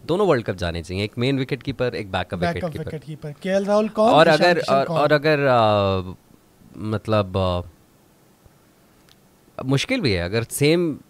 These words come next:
Speaker 1: टीम में धोनी और कार्तिक हैं, खैर होंगे नहीं ना, वो जाएंगे, but अगर ऐसे फॉर्म में चल रहे दो खिलाड़ी सेम टीम में हैं तो चुनौती होगी कि आप किसको ड्रॉप करोगे और किसको खिलाओगे, किसको नहीं खिलाओगे और किसको टीम में रखोगे, ये बहुत
Speaker 2: नहीं,
Speaker 1: बड़ी
Speaker 2: बहुत बार
Speaker 1: चुनौती
Speaker 2: दोनों
Speaker 1: होगी।
Speaker 2: खिलाड़ी एक साथ खेले भी हैं इंडिया के लिए।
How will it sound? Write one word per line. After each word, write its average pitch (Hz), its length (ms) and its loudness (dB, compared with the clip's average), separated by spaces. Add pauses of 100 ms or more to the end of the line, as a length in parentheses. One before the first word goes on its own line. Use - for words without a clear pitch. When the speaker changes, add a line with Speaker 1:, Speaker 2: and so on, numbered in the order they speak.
(120)
Speaker 1:
टीम 135 180 -2
में 139 340 0
धोनी 117 340 -2
और 113 260 0
कार्तिक 98 420 -4
हैं, 104 120 -8
खैर 123 140 -2
होंगे 104 320 -2
नहीं 95 140 -6
ना, 101 80 -8
वो 98 80 -4
जाएंगे, 98 520 -6
but 117 220 -4
अगर 135 240 -2 (100)
ऐसे 120 300 0
फॉर्म 131 260 0
में 160 120 0
चल 131 220 -4
रहे 143 140 0
दो 127 180 0
खिलाड़ी 123 360 -2
सेम 123 280 -2
टीम 117 180 -2
में 98 120 -4
हैं 107 240 -4
तो 175 120 -4
चुनौती 147 420 0
होगी 85 300 0 (580)
कि 170 80 2
आप 190 160 6
किसको 196 320 4 (160)
ड्रॉप 143 340 6
करोगे 135 320 2
और 156 80 4
किसको 165 360 -2
खिलाओगे, 85 520 -4 (100)
किसको 143 240 -2
नहीं 151 200 0
खिलाओगे 160 360 -2
और 202 120 -2
किसको 180 280 -2
टीम 135 220 -4
में 98 80 -2
रखोगे, 87 320 -6
ये 131 80 0
बहुत 208 200 -2
Speaker 2:
नहीं, 220 80 -2
Speaker 1:
बड़ी 196 100 2
Speaker 2:
बहुत 226 140 6
बार 208 60 0
Speaker 1:
चुनौती 247 200 2
Speaker 2:
दोनों 233 140 0
Speaker 1:
होगी। 240 120 -6
Speaker 2:
खिलाड़ी 214 280 -2
एक 214 100 -8
साथ 220 120 -6
खेले 190 340 -8
भी 185 140 -8
हैं 165 80 -8
इंडिया 156 200 -10
के 147 120 -14
लिए। 147 180 -14